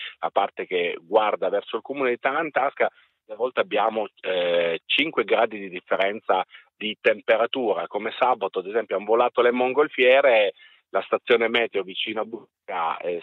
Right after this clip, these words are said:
segnava praticamente due chilometri all'ora di vento, quindi assolutamente un vento quasi inesistente. Dove eravamo noi, due chilometri, un po' più verso la valle, sfruttavamo proprio il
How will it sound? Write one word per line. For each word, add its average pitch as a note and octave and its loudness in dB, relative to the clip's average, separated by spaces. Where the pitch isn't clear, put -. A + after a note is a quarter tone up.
segnava G#2 2
praticamente G2 -2
due B2 2
chilometri G2 -4
all'ora F#2 2
di F#2 0
vento, F#2+ 2
quindi F2 -6
assolutamente E2+ -8
un G2 -4
vento F#2 4
quasi B2+ 0
inesistente. D3 0
Dove D3 4
eravamo C3+ 2
noi, A#2+ -18
due A2 -6
chilometri, A2+ 0
un A#2+ -4
po' B2+ 2
più C#3 0
verso A#2+ 2
la D#3+ 4
valle, A#2+ 2
sfruttavamo B2+ 2
proprio A#2 -4
il G2+ -8